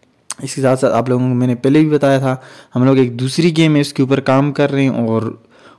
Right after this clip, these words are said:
उम्मीद करते हैं कि हमारा काम उसके ऊपर जो है कंप्लीट हो जाएगा और हम लोग उसको भी लाएंगे। और उम्मीद यही की जा रही है कि हम लोग जो है वो अपना जो स्टूडियो हम तैयार कर रहे हैं, उससे हम आप लोगों को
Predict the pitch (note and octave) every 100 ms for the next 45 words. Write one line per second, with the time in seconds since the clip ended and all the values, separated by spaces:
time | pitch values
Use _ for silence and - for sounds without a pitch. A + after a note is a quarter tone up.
0 | - B2+ C#3 C3+ C3 A#2 B2+ A#2+ A#2 A2+
1 | A2 A#2 A2+ A#2 A#2+ - A#2 A#2+ A2+ A#2
2 | A2+ A#2 A2 A2 B2+ C3+ C#3 C3 B2 B2
3 | A#2 A2+ A2+ A2+ A2+ A2 A2 A2 - A2
4 | A#2 A#2+ - - _ B2 A#2 A#2 A#2 A2+
5 | A#2 A#2 A2 - _ - _ _ - C3+
6 | B2 C3 D3 C3+ C#3 C#3 B2+ C3 B2 A#2+
7 | A2+ A2+ A#2 A#2 A#2 A2+ A2 A2+ - B2
8 | B2 B2 - C3 C3+ D3 C3+ B2 B2+ B2+
9 | B2+ B2 A#2+ A#2+ A#2+ B2+ _ _ _ _
10 | _ - - F3 - B2+ A#2+ A2 A2+ A2+
11 | A2+ A2+ A2 A2+ A2 A2